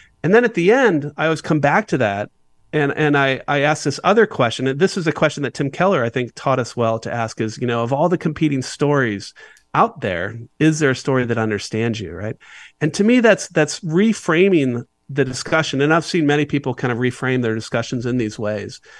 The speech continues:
trying to appeal to head and heart. And that's the beauty of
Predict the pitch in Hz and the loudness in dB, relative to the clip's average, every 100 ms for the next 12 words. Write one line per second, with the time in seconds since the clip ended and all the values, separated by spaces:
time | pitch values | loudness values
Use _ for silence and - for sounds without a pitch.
0 | - - 180 185 - - 165 151 120 139 | -20 -4 0 0 -2 -4 0 0 0 0
1 | 143 127 123 120 - _ - - - 156 | 0 0 0 -2 -4 _ -20 -12 -2 -2
2 | - 135 135 135 123 110 - | 0 0 2 4 2 2 -4